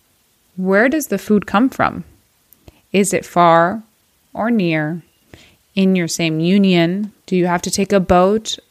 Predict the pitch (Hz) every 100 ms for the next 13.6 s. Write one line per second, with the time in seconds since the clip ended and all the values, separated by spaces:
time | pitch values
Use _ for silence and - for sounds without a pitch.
0 | - 185 - 208 196 185 185 185 190 -
1 | _ _ _ - 190 - 226 202 185 185
2 | 185 185 - - - 220 202 - - _
3 | _ _ _ _ _ _ _ _ _ -
4 | 226 240 262 240 - 226 302 320 202 160
5 | 160 - _ _ _ _ _ _ - 175
6 | - 247 277 226 185 180 - - 185 196
7 | 220 196 - 202 185 196 190 185 185 -
8 | 180 202 170 - _ _ _ _ _ _
9 | - 202 196 202 - 226 208 214 214 208
10 | 185 - 185 185 - 214 - 233 240 247
11 | - 202 180 180 170 190 220 208 208 180
12 | - 202 202 - 202 190 196 190 - 214
13 | 202 196 196 196 196 190